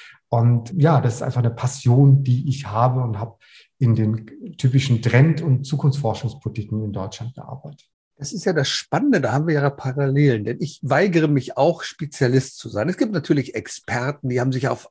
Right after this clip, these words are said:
Speaker 2: ein Gebiet konzentriert und es gibt die Generalisten. Also mein Studium
Speaker 1: Ja.
Speaker 2: der Wirtschafts- und Sozialwissenschaften war wirklich ein Generalistenstudium. Denn gerade in kleinen mittelständischen Unternehmen oder in
Speaker 1: Ja.
Speaker 2: Familienunternehmen,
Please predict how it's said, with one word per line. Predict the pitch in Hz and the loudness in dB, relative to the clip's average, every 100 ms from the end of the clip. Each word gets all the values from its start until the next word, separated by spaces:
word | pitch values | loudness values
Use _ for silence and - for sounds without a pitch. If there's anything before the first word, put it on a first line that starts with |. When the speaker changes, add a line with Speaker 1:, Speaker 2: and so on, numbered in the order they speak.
| - | -4
Speaker 2:
ein | 120 151 147 143 - - _ | 0 2 0 -2 -12 -20 _
Gebiet | 139 107 151 160 156 - | -2 0 0 0 -2 -4
konzentriert | 139 135 - 110 - 131 156 147 - - | -2 -2 -4 -8 -4 0 0 0 -12 -14
und | - 151 | -4 -2
es | 180 | -2
gibt | 165 185 | -2 0
die | 143 | 2
Generalisten. | 151 156 143 139 180 - | 4 4 4 4 2 0
Also | 123 120 | -6 -2
mein | 123 135 151 | 0 0 0
Studium | - 147 160 156 | -2 -4 2 4
Speaker 1:
Ja. | 127 | 6
Speaker 2:
der | 117 | 4
Wirtschafts- | 147 160 139 - | 0 -2 -4 -4
und | 135 | -4
Sozialwissenschaften | 131 117 123 131 139 131 131 131 131 139 | -4 -2 0 0 0 -6 -6 -6 -4 0
war | 127 123 | 0 2
wirklich | 131 165 165 131 _ | 2 2 0 -4 _
ein | 117 123 120 - - | -2 -2 -4 -12 -6
Generalistenstudium. | 131 127 117 123 135 - 139 - 123 107 - - - | 0 0 2 2 0 -4 -12 -8 -6 -6 -8 -12 0
Denn | 139 | 2
gerade | 127 151 214 190 | 4 4 4 2
in | 151 135 | 2 0
kleinen | - 131 147 170 147 | 0 -2 0 2 4
mittelständischen | 160 185 139 - 135 131 120 143 | 4 2 -2 -4 -4 -2 -4 -6
Unternehmen | 123 117 123 139 | -4 -4 -2 0
oder | 156 135 | 2 4
in | 165 | 4
Speaker 1:
Ja. | 135 | 4
Speaker 2:
Familienunternehmen, | 180 156 196 214 156 113 113 117 127 | 0 0 2 2 0 -2 -4 -4 -4